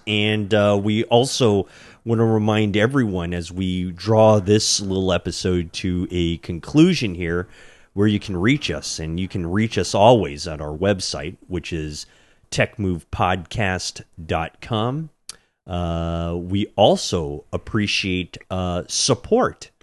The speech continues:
uh, for the website and the podcast, and you can do that, uh, by contributing, uh, by going through our little Amazon little link, and the way you get there is tech move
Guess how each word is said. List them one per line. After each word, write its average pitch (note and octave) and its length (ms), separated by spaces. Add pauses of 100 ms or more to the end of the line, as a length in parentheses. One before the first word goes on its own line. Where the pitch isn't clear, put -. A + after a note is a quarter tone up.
(240)
uh, F2 240
for G2 380
the F#2 100
website C#2+ 600 (180)
and G2 600 (120)
the F#2 80
podcast, D2 720 (500)
and E2+ 180
you F2+ 80
can F2+ 180
do G#2 240
that, D#2+ 360 (320)
uh, E2 600
by E2 340
contributing, F2 1040 (340)
uh, E2+ 500
by F2 260
going F#2+ 260
through G2+ 180
our E2 280
little F2+ 360
Amazon G2+ 640
little D#2 340
link, C#2 360
and E2+ 400
the E2 60
way F#2 120
you E2+ 100
get G2 240
there E2+ 140
is - 280 (120)
tech - 320
move A2+ 320